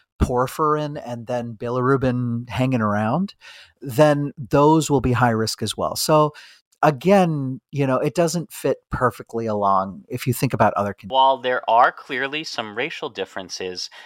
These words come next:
Speaker 2: this is also a disease of affluent societies, and we know that
Speaker 1: Mm-hmm.
Speaker 2: because
Speaker 1: <laughs>
Speaker 2: ever since World War Two, we've slowly been seeing an increase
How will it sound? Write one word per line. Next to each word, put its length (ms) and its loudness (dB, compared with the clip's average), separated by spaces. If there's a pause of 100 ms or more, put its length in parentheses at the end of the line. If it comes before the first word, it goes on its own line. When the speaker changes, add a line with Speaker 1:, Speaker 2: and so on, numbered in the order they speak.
(120)
Speaker 2:
this 220 -6
is 140 -6
also 420 2
a 40 -6
disease 680 -10
of 180 -10
affluent 480 -2
societies, 760 -2
and 140 -10
we 140 -10
know 200 -4
that 280 -4
Speaker 1:
Mm-hmm. 360 -20
Speaker 2:
because 480 0
Speaker 1:
<laughs> 0 -
Speaker 2:
ever 280 2
since 340 -6
World 320 4
War 220 2
Two, 460 -6
we've 280 -10
slowly 480 -6
been 320 -4 (320)
seeing 600 0
an 240 -4
increase 840 -6